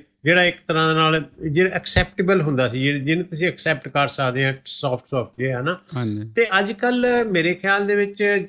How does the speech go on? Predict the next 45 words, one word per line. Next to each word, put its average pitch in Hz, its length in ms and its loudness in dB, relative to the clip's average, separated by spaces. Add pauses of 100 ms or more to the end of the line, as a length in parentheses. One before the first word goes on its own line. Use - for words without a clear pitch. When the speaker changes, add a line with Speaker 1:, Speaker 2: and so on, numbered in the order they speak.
Speaker 1:
ਤੁਸੀਂ 170 260 0
ਵੀ 185 140 0
ਗੱਲ 165 220 0
ਕਰ 165 220 0
ਰਹੇ 180 160 0
ਸੀ, 170 360 -2 (320)
ਤਾਂ 165 140 4
ਉੱਧਰ 175 440 2
ਰਿੱਕੀ 147 340 0
ਵੀ 160 420 2
ਕਈ 165 80 4
ਵਾਰੀ 165 180 2
ਗੱਲ, 160 200 2
ਉਹ 185 100 2
ਰਿੱਕੀ 190 260 -2
ਤਾਂ 185 100 2
ਹਾਲੇ 185 160 2
ਗਿਆਰਾਂ 151 320 2
ਸਾਲ 170 240 0
ਦਾ, 196 100 0
ਪਰ 208 120 -2
ਏਦਾਂ 196 300 2
ਦੇ 202 80 2
ਮਾਮਲਿਆਂ 170 380 2
'ਚ - 20 -2
ਦਖਲ 160 340 0
ਬਹੁਤ 151 220 2
ਦਿੰਦਾ 139 300 2
ਉਹ, 117 220 -2 (200)
Speaker 2:
ਅੱਛਾ। 131 120 -6
Speaker 1:
ਜਿੱਦਾਂ 147 280 2
ਦੇ 147 180 4
ਡਾਂਸ 135 420 2
ਡੂੰਸ 139 260 2
ਦੇ 143 120 2
ਵਿੱਚ 131 220 2 (100)
ਜਾਂ 135 140 0
ਹੋਰ 131 260 2
Speaker 2:
ਹਮ। 139 60 0
Speaker 1:
ਜਿੰਨੇ 131 200 2
ਵੀ 131 100 0
ਸਮਾਜਿਕ 127 400 2
ਮਾਮਲੇ 127 400 0
ਹੁੰਦੇ 131 240 0
ਨਾ, 202 160 -2